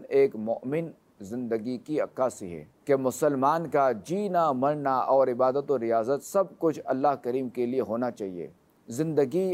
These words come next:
اللہ کریم کی رضا کے کاموں میں اور جینے کا مقصد اللہ کریم کے دین کی سربلندی ہو، یوں ہی مرنا حالت ایمان میں ہو اور ہو سکے تو کلمہ حق بلند کرنے کے لیے ہو۔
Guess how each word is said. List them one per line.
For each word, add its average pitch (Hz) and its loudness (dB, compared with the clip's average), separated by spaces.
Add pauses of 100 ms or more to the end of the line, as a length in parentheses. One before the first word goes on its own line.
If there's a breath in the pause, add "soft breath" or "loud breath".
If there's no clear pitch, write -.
اللہ 151 2
کریم 151 0
کی 143 -2
رضا 127 0
کے 139 -2
کاموں 135 0
میں 110 -4 (320)
اور 151 4
جینے 139 -2
کا 170 0
مقصد 131 -2
اللہ 127 0
کریم 139 -2
کے 127 -2
دین 135 -4
کی 131 -6
سربلندی 117 -4
ہو، 82 -8 (320)
یوں 180 4
ہی 180 0
مرنا 143 2 (320)
حالت 147 4
ایمان 143 0
میں 117 -2
ہو 92 -2 (280)
اور 139 4
ہو 127 2
سکے 156 -2
تو 151 0
کلمہ 127 0
حق 101 0
بلند 123 2
کرنے 110 -4
کے 117 -8
لیے 98 -6
ہو۔ 78 -10